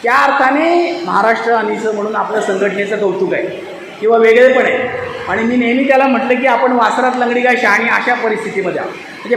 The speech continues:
फार काही चांगलं आहे त्याच्यातनं असं नाही, पण इतरांच्या तुलनेमध्ये पुरोगामी संघटना, संस्था ज्या महाराष्ट्रातल्या आहेत त्यांच्या तुलनेमध्ये वासरात लंगडी काय शहाणी, म्हणजे आपलं बरं झालं. म्हणजे आपल्याकडे तरुणांचा भरणा येत असतो,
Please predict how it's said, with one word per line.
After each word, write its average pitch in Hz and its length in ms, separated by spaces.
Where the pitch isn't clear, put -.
फार 214 160
काही 262 220
चांगलं 247 300
आहे 277 100
त्याच्यातनं 269 400
असं 262 260
नाही, 277 280
पण 277 100
इतरांच्या 294 560
तुलनेमध्ये 277 720
पुरोगामी 254 460
संघटना, 240 500
संस्था 226 400
ज्या 233 160
महाराष्ट्रातल्या 208 640
आहेत 196 300
त्यांच्या 233 340
तुलनेमध्ये 277 560
वासरात 269 420
लंगडी 247 240
काय 240 160
शहाणी, 208 260
म्हणजे 254 200
आपलं 277 280
बरं 262 180
झालं. 196 220
म्हणजे - 380
आपल्याकडे 277 560
तरुणांचा 269 680
भरणा 233 340
येत 233 260
असतो, 208 460